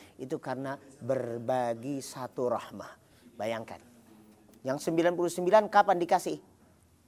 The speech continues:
Sembilan puluh sembilan rahmah itu Allah kasih nanti untuk orang beriman saja di surga. Allahu Akbar.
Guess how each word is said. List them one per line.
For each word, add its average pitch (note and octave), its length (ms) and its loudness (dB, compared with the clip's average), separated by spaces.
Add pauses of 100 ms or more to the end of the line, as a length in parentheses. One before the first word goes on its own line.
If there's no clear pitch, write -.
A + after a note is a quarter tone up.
(640)
Sembilan B2 480 -6
puluh B2+ 160 -8
sembilan F#3+ 480 -2
rahmah G#3+ 480 0
itu G3 160 -4
Allah E3+ 320 0
kasih F3 400 -4
nanti F3+ 240 -2
untuk F3 400 -4
orang D#3+ 240 4
beriman D3+ 560 -2
saja D#3+ 560 4
di C#3+ 320 -2
surga. G#2 800 -10 (480)
Allahu F#2 640 -6
Akbar. - 400 -18